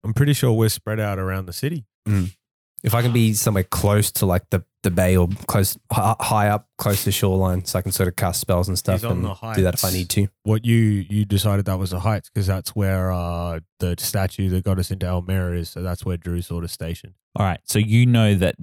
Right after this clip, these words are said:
Speaker 3: uh, Demos's lair is off a, off of, underneath a lighthouse, which is, uh, off of the cliff face, which is basically the north western point of,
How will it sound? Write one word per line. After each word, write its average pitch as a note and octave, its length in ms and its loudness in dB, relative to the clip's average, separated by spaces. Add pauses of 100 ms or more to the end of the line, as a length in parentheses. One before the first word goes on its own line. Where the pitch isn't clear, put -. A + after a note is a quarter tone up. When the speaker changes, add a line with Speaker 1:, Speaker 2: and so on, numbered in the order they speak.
(180)
Speaker 3:
uh, G2 240 4
Demos's G2 600 2
lair F2+ 420 2
is F2 180 0 (120)
off F#2+ 260 0 (320)
a, F2 520 0 (240)
off E2+ 200 -2
of, F2+ 120 -2 (220)
underneath G#2 380 4
a G2 40 -2
lighthouse, G2 680 -2 (480)
which - 220 -2
is, F2 420 0 (200)
uh, F#2 120 0 (100)
off F#2+ 200 -2
of F#2+ 360 -6
the - 80 -2
cliff - 260 -2
face, - 380 -2
which - 200 -2
is D#2+ 220 -2 (580)
basically A2+ 640 4
the F#2+ 360 4
north G2+ 680 4 (240)
western F#2+ 520 0
point - 540 -2
of, E2 400 0